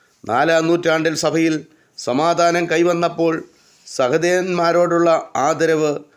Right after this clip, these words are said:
അത്യന്തം വർദ്ധിച്ചു. അവരുടെ തിരുശേഷിപ്പുകളുടെ മുമ്പിൽ വണങ്ങുകയും പ്രാർത്ഥിക്കുകയും ചെയ്യുന്ന പതിവ്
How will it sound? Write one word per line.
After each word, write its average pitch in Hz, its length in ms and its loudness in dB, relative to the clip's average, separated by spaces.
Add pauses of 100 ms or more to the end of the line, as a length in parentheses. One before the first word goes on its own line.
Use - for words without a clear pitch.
(960)
അത്യന്തം 160 520 -2
വർദ്ധിച്ചു. 120 460 -6 (600)
അവരുടെ 156 360 0
തിരുശേഷിപ്പുകളുടെ 170 880 -2
മുമ്പിൽ 170 280 -2
വണങ്ങുകയും 165 600 0 (140)
പ്രാർത്ഥിക്കുകയും 156 680 -4
ചെയ്യുന്ന 156 340 -2
പതിവ് 147 380 -2